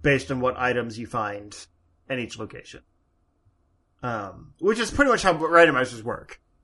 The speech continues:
But, like, some randomizers, like, they completely change up everything, and it's, it's insane.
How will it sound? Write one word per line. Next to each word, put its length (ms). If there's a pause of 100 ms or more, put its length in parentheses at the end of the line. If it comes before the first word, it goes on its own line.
(380)
But, 220
like, 120
some 200
randomizers, 580
like, 180
they 200
completely 760
change 300
up 120
everything, 500
and 100
it's, 320
it's 180
insane. 280